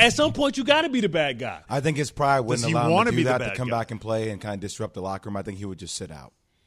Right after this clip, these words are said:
Speaker 1: Well,
Speaker 2: I
Speaker 1: what
Speaker 2: think he'll
Speaker 1: about
Speaker 2: sit
Speaker 1: what,
Speaker 2: out.
Speaker 1: what about his pride coming in and saying, "You know what? I'm not gonna play if I'm a hundred per-, if, unless I'm a hundred percent. I'm not gonna put myself on the line." You know, because what's happening is they, they're, they're using Aaron, Aaron Rodgers as a one-year rental, right? Understanding that they can get out of his contract next year,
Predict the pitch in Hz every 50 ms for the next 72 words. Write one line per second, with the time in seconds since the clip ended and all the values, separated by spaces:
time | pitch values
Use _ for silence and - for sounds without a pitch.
0 | _ _ _ _ - - _ - 226 214 185 196 196 185 196 190 185 185 190 -
1 | 147 127 82 - 175 185 180 170 180 180 165 170 170 170 165 156 - - 175 175
2 | 175 175 - 180 165 165 160 160 160 160 147 - 160 151 151 151 156 156 156 160
3 | 160 151 147 147 147 147 139 143 139 - 160 151 143 135 - 143 143 139 131 135
4 | 147 143 127 - 147 135 90 135 123 120 131 139 143 139 - 147 143 139 147 151
5 | 143 123 143 143 - 196 170 - 107 127 151 170 180 170 175 151 117 - 165 139
6 | 147 143 131 113 139 131 117 139 131 131 135 156 175 170 151 147 143 - _ _
7 | _ _ _ _ - 180 175 165 160 156 180 170 160 175 175 156 175 180 202 214
8 | 196 170 160 151 156 156 147 123 156 170 156 123 101 - 127 156 175 185 156 110
9 | 92 135 165 175 175 160 175 175 160 156 147 139 127 - - - 143 143 110 -
10 | - 143 135 131 120 123 123 123 117 110 113 107 113 113 107 110 104 104 117 123
11 | 123 120 120 120 120 113 104 120 120 113 - - - - _ _ _ _ _ _
12 | - 117 120 127 131 - 139 147 143 123 - 151 143 131 123 113 - 104 123 135
13 | 127 120 123 123 123 120 117 113 117 113 - 131 123 120 113 - 123 117 95 98
14 | 120 120 - - - 233 208 180 165